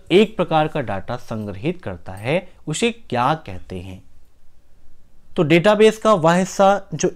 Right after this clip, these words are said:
एक प्रकार के डेटा को स्टोर करने का काम करता है, उसे हम फील्ड के नाम से जानते हैं। Option third is right। अब नेक्स्ट,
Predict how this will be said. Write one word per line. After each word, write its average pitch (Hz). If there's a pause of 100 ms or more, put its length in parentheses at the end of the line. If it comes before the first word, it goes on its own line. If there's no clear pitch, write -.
एक 196
प्रकार 180
के 180
डेटा 135
को 165 (120)
स्टोर 185
करने 127
का 107
काम 95
करता 90
है, 139 (220)
उसे 151
हम 180 (260)
फील्ड 220
के 151
नाम 113
से 104
जानते 104
हैं। 143 (340)
Option 170
third 104
is 92
right। 139 (360)
अब 190 (240)
नेक्स्ट, -